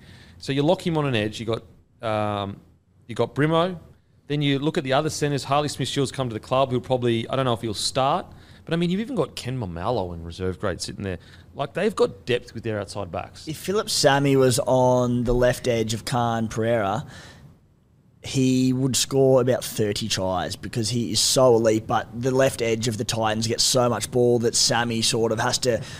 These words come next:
Speaker 2: go and do a lot of the dirty work and go looking for his ball, whereas on the left edge with Foz and Fafita and that, it just goes.
Speaker 1: Yeah.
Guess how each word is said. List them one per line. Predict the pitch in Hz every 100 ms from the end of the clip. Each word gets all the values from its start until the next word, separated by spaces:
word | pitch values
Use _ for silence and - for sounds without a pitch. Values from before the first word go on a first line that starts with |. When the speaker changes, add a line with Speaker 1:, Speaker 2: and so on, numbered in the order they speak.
| - -
Speaker 2:
go | 151 147
and | 135
do | 135 127
a |
lot | 131 120
of |
the | 113
dirty | 123 120 120
work | 117
and |
go | 120
looking | 127 113 - 131
for | 120
his | 127
ball, | 110 123 170
whereas | 131 113
on | 104 135
the | 120
left | 113 110 120
edge | 110 107 110
with | 107
Foz | - 117 110
and |
Fafita | 110 104 104
and | 104
that, | 104 98
it | 120
just | 123 - - - -
goes. | 85 78 - -
Speaker 1:
Yeah. | 95 85